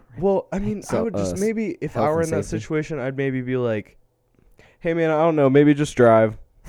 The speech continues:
Speaker 2: <laughs>
Speaker 1: now, right now."
Speaker 2: No, yeah, yeah, yeah, yeah. We
Speaker 1: <laughs>
Speaker 2: can,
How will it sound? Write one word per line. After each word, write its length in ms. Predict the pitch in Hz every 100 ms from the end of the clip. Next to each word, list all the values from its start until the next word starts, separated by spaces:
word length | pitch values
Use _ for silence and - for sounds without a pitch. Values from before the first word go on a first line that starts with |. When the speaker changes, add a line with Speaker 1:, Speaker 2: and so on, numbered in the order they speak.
| - - - -
Speaker 2:
<laughs> 720 | - - 120 113 - _ _
Speaker 1:
now, 400 | 127 113 98 95 - - _ _ _ -
right 180 | 120 98
now." 180 | 85 95
Speaker 2:
No, 60 |
yeah, 140 | 180 208
yeah, 340 | 196 175 139
yeah, 60 | 113
yeah. 180 | 135 123
We 120 | 202
Speaker 1:
<laughs> 20 |
Speaker 2:
can, 260 | 151 120